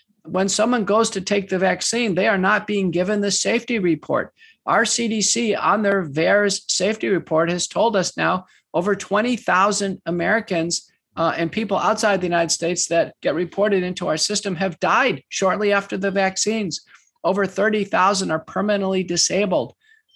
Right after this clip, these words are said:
Over a quarter million have been sent to the hospital with serious, uh, injuries. Uh, that report is not being told to people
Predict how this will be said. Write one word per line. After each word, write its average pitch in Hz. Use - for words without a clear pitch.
Over 202
a 180
quarter 202
million 180
have 156
been 160
sent 190
to 180
the 156
hospital 170
with 139
serious, 185
uh, 156
injuries. 190
Uh, 147
that 175
report 208
is 170
not 196
being 196
told 196
to 185
people 180